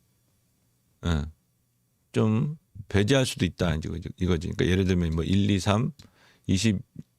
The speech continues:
이십육, 이십칠, 삼육, 삼칠, 십사, 십오, 십삼, 십사, 십오. 얘네들 이십오, 이십육. 얘네들을 좀 배제하고 여기 있는 번호들도 배제한다 이거죠. 음. 그러면 이게 소극적인 번호의 구성 번호가 될 수 있어요.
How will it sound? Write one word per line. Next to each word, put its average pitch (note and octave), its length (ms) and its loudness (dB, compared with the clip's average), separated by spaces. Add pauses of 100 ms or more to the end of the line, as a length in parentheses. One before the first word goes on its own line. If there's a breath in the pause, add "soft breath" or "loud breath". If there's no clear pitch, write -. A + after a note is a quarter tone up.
이십육, G2 460 2
이십칠, A#2 440 -2
삼육, A#2 380 -2
삼칠, F#2+ 600 0 (120)
십사, - 360 -2
십오, F2+ 460 -2 (840 soft breath)
십삼, G2+ 580 0 (160)
십사, - 320 -2
십오. F#2+ 480 -2
얘네들 E2 460 0
이십오, F#2 460 0
이십육. D#2 380 -2 (360)
얘네들을 C3+ 480 2
좀 A#2 120 2
배제하고 F#2 760 2 (640 loud breath)
여기 C#3 240 4
있는 G3+ 200 4
번호들도 C#3 520 4
배제한다 F#2 580 2
이거죠. D#2+ 340 -6 (320)
음. C#2 100 -6 (1200)
그러면 D3+ 380 2
이게 C3+ 260 2
소극적인 G3+ 560 2
번호의 C3+ 640 4
구성 C#3 640 2
번호가 G2+ 320 2
될 F2 140 0
수 - 160 -6
있어요. D#2+ 400 -8